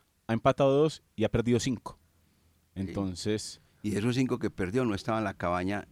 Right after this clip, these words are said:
Speaker 2: Chunga. Chunga sí alcanza a venir porque esa selección es ahí un trabajito ahí que hacen ahí rapidito. Para darles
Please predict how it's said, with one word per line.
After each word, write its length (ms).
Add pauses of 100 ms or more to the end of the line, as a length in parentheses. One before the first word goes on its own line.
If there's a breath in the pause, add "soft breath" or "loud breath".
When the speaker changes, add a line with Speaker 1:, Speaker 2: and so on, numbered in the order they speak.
Speaker 2:
Chunga. 400 (300 soft breath)
Chunga 320
sí 100
alcanza 360
a 40
venir 260
porque 640
esa 360
selección 380
es 100
ahí 180
un 280
trabajito 500
ahí 100
que 120
hacen 320
ahí 180 (340 soft breath)
rapidito. 560 (220 loud breath)
Para 140
darles 260